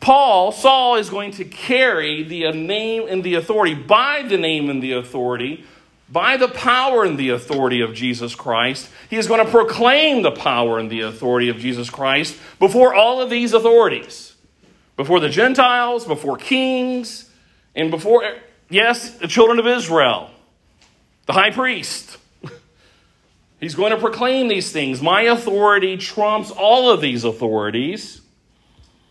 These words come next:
And I'm going to use this one as an instrument, as a tool, a chosen tool. He is my tool.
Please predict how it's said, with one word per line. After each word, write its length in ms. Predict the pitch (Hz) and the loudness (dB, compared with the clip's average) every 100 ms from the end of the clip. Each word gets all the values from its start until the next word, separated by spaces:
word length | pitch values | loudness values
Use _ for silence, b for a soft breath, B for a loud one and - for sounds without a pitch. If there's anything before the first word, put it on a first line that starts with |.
| _ _ _ _ _ _ _ _ 120 | _ _ _ _ _ _ _ _ -4
And 80 | |
I'm 120 | 143 151 | -2 2
going 180 | 175 185 | 2 0
to 80 | |
use 420 | 175 208 226 220 131 | -2 -2 -2 -2 -2
this 280 | 123 - | -4 -4
one 460 | 104 123 135 107 113 | -4 0 0 0 -2
as 120 | 123 | -2
an 120 | 147 | -2
instrument, 560 | 165 214 220 131 120 117 | 0 0 -2 -2 -2 -2
as 100 | 131 | -2
a 80 | 156 | -4
tool, 580 | - 254 262 160 107 B B | -2 0 4 4 2 B B
a 80 | 170 | 0
chosen 720 | - 240 262 285 190 156 139 | 2 2 2 2 0 0 0
tool. 320 | 156 135 131 B - | 0 0 0 B 0
He 100 | 247 | 2
is 160 | 220 | 4
my 480 | 202 214 240 294 311 | 2 2 2 2 -2
tool. 540 | 240 208 151 117 90 | -2 2 2 2 -2